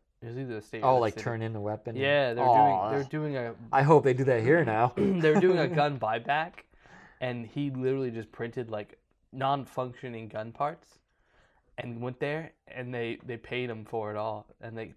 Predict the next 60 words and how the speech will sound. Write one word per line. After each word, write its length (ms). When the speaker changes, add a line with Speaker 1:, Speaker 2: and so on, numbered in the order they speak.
Speaker 1:
paid 200
him, 80
it 40
was, 100
like, 120
twenty-two 600
thousand 420
dollars. 400
Speaker 2:
Oh, 220
God, 100
I 60
hope 160
they 60
do 120
that 140
here. 260
I'm 100
gonna 160
Speaker 1:
Yeah, 220
Speaker 2:
do 60
that. 100
Speaker 1:
it 100
was 160
so 220
fucking 380
Speaker 2:
I'm 160
gonna 60
need 80
to 60
Speaker 1:
hilarious. 200
Speaker 2:
borrow 240
your 120
printer. 400
Speaker 1:
<clears throat> 120
Speaker 2:
I'm 400
just 200
gonna 80
have 260
printers 300
running 240
nonstop. 340
Speaker 1:
If 100
I 80
get 120
a 40
percentage, 560
you're 140
more 180
than 80
welcome 280
to 140
it. 120
Doesn't 160
have 120
to 60
be 100
a 40
big 240
percentage, 320
like 140